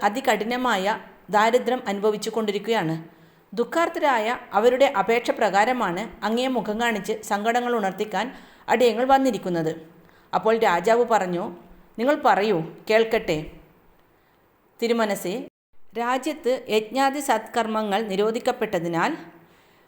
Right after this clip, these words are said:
പ്രകൃതി ക്ഷോഭിച്ചതോടൊപ്പം ഭൂമിദേവിയും സ്വത്തുക്കളെല്ലാം തന്നിലേക്ക് ആവാഹിച്ചെടുക്കുകയല്ലേ ചെയ്തിരിക്കുന്നതെന്ന് അടിയങ്ങൾക്ക് സംശയം തോന്നുന്നുണ്ട്."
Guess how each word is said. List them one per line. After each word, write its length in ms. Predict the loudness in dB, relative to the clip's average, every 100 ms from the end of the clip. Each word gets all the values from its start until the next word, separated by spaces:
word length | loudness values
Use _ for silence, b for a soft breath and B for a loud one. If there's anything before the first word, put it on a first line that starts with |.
| _
പ്രകൃതി 380 | 2 2 0 -4 -4 -14 -4
ക്ഷോഭിച്ചതോടൊപ്പം 960 | 0 2 0 0 2 2 2 -2 -2 -10 -12
ഭൂമിദേവിയും 920 | 0 2 4 2 2 2 2 -6 -8 -2
സ്വത്തുക്കളെല്ലാം 840 | 0 0 -2 -2 0 -2 -4 -2 0
തന്നിലേക്ക് 400 | 2 2 0 2
ആവാഹിച്ചെടുക്കുകയല്ലേ 1120 | 0 2 2 2 0 -2 -2 0 0 0 -2
ചെയ്തിരിക്കുന്നതെന്ന് 960 | -2 -2 0 -2 -2 -4 -2 -2 -4 -6 B B B B -2
അടിയങ്ങൾക്ക് 500 | 0 0 -2 -4 -2
സംശയം 460 | -2 -2 -2 -2
തോന്നുന്നുണ്ട്." 440 | -2 -2 -2 -2